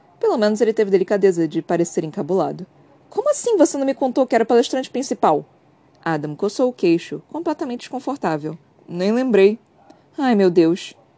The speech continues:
repetiu ela. Para falar a verdade, a culpa era dela. O nome do palestrante principal provavelmente estava estampado com um fonte tamanho trezentos na programação do congresso e em todo o material de divulgação,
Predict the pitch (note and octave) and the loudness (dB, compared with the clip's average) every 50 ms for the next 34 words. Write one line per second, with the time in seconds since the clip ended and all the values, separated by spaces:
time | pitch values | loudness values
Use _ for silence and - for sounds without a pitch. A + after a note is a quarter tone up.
0 | _ _ - - - - - - - D3 D3+ - - - G#3 - _ _ _ _ | _ _ -10 -6 -6 -6 -6 -6 -6 -6 -6 -8 -10 -10 -12 -14 _ _ _ _
1 | _ _ _ _ A4+ A#4 A#4 - G#4 D#4 B3 G3+ F#3+ F#3 D#3 E3 E3 E3+ E3 - | _ _ _ _ -2 -2 0 0 -2 0 0 0 -2 0 0 0 0 0 -2 -4
2 | - - G#3 - - D#3+ - - E3+ A3 F#3 F#3 D#3+ D#3+ D#3 E3 F#3 _ _ _ | -6 -8 -8 -4 -4 -4 -4 -2 -4 -2 -2 -2 -4 -4 -6 -10 -14 _ _ _
3 | _ _ _ G#4+ F#4 B3 G3 G3+ G3+ F#3+ D#3+ D#3+ D#3+ - F3+ F3 F3 E3+ - - | _ _ _ -6 -2 0 0 0 0 0 -2 -2 -2 -2 -2 -2 -2 -4 -8 -10
4 | F3 F3 - - F3+ F#3 - - E3+ - F3 E3+ E3+ E3 - - F#3+ G#3+ A3+ G#3+ | -12 -12 -12 -10 -12 -12 -10 -10 -8 -4 -4 -4 -4 -4 -6 -8 -6 -6 -6 -4
5 | G#3+ G#3+ G#3 - - - G#3+ G3 G#3 - - B3 B3 - - G#3+ G#3 F#3+ E3+ E3 | -4 -6 -6 -8 -6 -6 -6 -6 -6 -8 -8 -10 -8 -2 0 0 0 0 -2 -6
6 | - D#3+ D#3 D#3 D#3 D#3 D#3 - - E3+ D#3+ E3 - - - D#3 D3+ D#3 D#3+ - | -8 -10 -10 -8 -8 -10 -12 -10 -6 -6 -6 -6 -6 -8 -8 -8 -6 -6 -2 0
7 | - G3+ G#3 F#3+ D3 D#3+ E3+ E3+ E3+ - - D#3 - E3+ D3+ D#3+ E3+ E3 E3 D#3+ | 4 4 4 4 2 -2 -4 -4 -4 -6 -10 -8 -6 -6 -6 -4 -4 -4 -4 -6
8 | - F3 D#3+ D#3 D#3 - F3 E3+ D#3+ D#3 D#3 D3+ - - - - _ _ - - | -6 -8 -8 -8 -8 -8 -8 -6 -4 -4 -4 -4 -6 -10 -18 -18 _ _ -20 -20
9 | _ _ - C#4 B3 - D4 D4 D4+ D4+ D4 - C4+ B3 A#3 A3+ G#3+ A3+ G#3+ A3 | _ _ -8 -8 -4 -2 -2 -2 -2 -2 -4 -4 -2 0 0 -2 -2 -2 -6 -2
10 | G#3+ A#3+ A#3 - - F3 D#3+ D#3+ | -2 -2 -2 -2 -6 -6 -6 -8